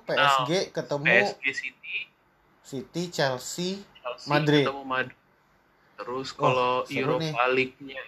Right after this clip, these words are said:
Speaker 1: itu, eh,
Speaker 2: Villarreal,
Speaker 1: A S Roma.
Speaker 2: Arsenal. M U, A S Roma.
Speaker 1: Villarreal, Arsenal. Habis itu apalagi? Super Cup. Oh, nggak jadi Super Cup.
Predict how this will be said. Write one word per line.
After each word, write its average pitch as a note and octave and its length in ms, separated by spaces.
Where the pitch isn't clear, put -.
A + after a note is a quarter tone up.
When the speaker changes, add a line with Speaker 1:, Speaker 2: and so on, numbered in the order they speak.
Speaker 1:
itu, G3 560
eh, - 320
Speaker 2:
Villarreal, C#3 420
Speaker 1:
A D3+ 60
S D3+ 160
Roma. C3+ 80
Speaker 2:
Arsenal. C#3+ 200
M A#2+ 160
U, C#3 160
A C3 80
S - 80
Roma. B2 100
Speaker 1:
Villarreal, B2 380
Arsenal. A#2+ 600
Habis C3+ 280
itu C3+ 220
apalagi? B2+ 520
Super D#3+ 380
Cup. - 320
Oh, F#3 240
nggak C3+ 160
jadi C#3+ 500
Super B2 380
Cup. A#2 340